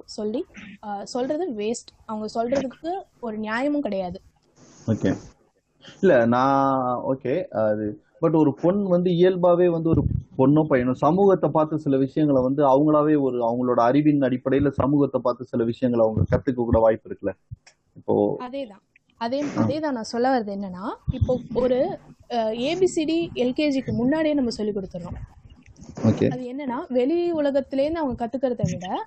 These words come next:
Speaker 1: நம்ம சொல்லிதான் அவங்க நிறைய கத்துக்கணும்.
Speaker 2: ஓகே.
Speaker 1: அஹ், பேரண்ட்ஸ் வந்து இதுதான் அப்படின்னு அவங்களுக்கு ஸ்ட்ரிக்டா இருந்துட்டாங்க அப்படின்னா, அந்த குழந்தைக்கு என்னதான் வெளியில, அ-, அஃபெக்ட் ஆனாலும் அது வந்து அவங்களை பெருசா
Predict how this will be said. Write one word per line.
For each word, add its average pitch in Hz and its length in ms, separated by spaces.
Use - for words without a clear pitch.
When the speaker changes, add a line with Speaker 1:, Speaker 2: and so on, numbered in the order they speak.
Speaker 1:
நம்ம 285 360
சொல்லிதான் 320 460
அவங்க 240 180
நிறைய 220 300
கத்துக்கணும். 190 540
Speaker 2:
ஓகே. 226 260
Speaker 1:
அஹ், - 140
பேரண்ட்ஸ் 320 400
வந்து 302 240
இதுதான் 277 360
அப்படின்னு 247 340
அவங்களுக்கு 226 400
ஸ்ட்ரிக்டா 285 500
இருந்துட்டாங்க 247 540
அப்படின்னா, 190 400
அந்த 247 280
குழந்தைக்கு 311 600
என்னதான் 339 600
வெளியில, 294 280
அ-, 208 280
அஃபெக்ட் 269 340
ஆனாலும் 233 380
அது 247 140
வந்து 247 240
அவங்களை 247 140
பெருசா 277 380